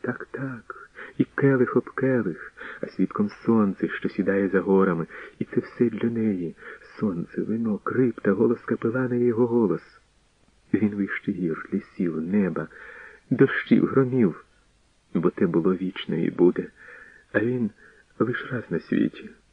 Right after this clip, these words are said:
Не було і не буде. Тільки є. Колись був малий, як і вона. Міг зливатися з травами, з листям, забувати в обіймах увесь світ. Тепер піднявся над усім, мов небожитель.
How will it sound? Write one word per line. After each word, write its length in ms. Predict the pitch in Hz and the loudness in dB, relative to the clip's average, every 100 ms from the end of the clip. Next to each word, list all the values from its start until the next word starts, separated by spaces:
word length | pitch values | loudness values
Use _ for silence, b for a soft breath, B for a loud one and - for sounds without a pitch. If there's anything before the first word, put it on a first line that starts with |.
| _ 131 | _ -2
Не 120 | 143 | 0
було 260 | 156 131 | 2 2
і 120 | - - | 0 -2
не 80 | |
буде. 340 | 90 90 - - _ _ _ _ _ _ | 0 0 0 -6 _ _ _ _ _ _
Тільки 340 | - 104 - | -2 0 2
є. 220 | 92 92 - _ _ _ _ _ _ _ | 0 0 -10 _ _ _ _ _ _ _
Колись 300 | - 87 90 | 2 4 4
був 240 | 92 87 87 | 2 2 2
малий, 320 | 90 87 92 | 2 0 0
як 220 | 90 - | 0 0
і 40 | 85 | 2
вона. 360 | 85 82 78 B B B B B B - | 2 2 -2 B B B B B B -2
Міг 240 | 101 101 | 0 2
зливатися 500 | 107 104 110 - 107 | 2 2 2 -2 -4
з 120 | - - | -6 -2
травами, 480 | 98 101 98 90 87 | 0 2 2 2 0
з 120 | - | 2
листям, 600 | 85 101 - - 82 78 - _ - | 2 2 0 -4 -2 -4 -10 _ -2
забувати 580 | 78 98 117 123 135 131 | 4 6 6 6 6 8
в 60 | |
обіймах 480 | 123 110 139 131 - | 8 8 6 4 4
увесь 260 | 123 131 - - | 4 4 0 -8
світ. 440 | - 117 - - - B B B B B | 2 2 2 -6 -16 B B B B B
Тепер 300 | - - 104 | 2 4 4
піднявся 800 | - 95 82 82 98 95 - 87 | 4 0 2 4 4 4 0 2
над 200 | 82 80 | 2 2
усім, 440 | 78 - 107 123 | 0 0 0 2
мов 360 | 113 92 87 76 80 | 2 2 0 0 -4
небожитель. 1000 | 80 98 87 82 78 82 85 - 76 | 2 2 4 2 2 2 0 0 0